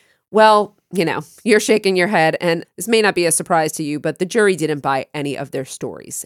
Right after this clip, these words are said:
and all three were found guilty at trial and received life sentences. All right, Amy, I don't think the outcome was a surprise here, but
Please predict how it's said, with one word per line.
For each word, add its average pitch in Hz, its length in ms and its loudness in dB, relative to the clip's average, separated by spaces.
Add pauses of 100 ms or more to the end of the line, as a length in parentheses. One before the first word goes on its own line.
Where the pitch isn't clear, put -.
and 170 220 -4
all 180 180 2
three 170 280 -8
were 156 120 -8
found 147 360 -8
guilty 196 440 -6
at 170 80 -10
trial 143 540 -6
and 151 100 -8
received 143 460 -8 (100)
life 127 240 -8
sentences. - 800 -10 (240)
All 233 120 2
right, 165 220 2
Amy, 170 180 -4
I 190 80 0
don't 233 260 0
think 185 220 -4
the - 160 -8
outcome 180 460 -2
was 185 120 -4
a 185 60 -8
surprise 185 540 -2
here, 196 280 -2
but 185 280 -4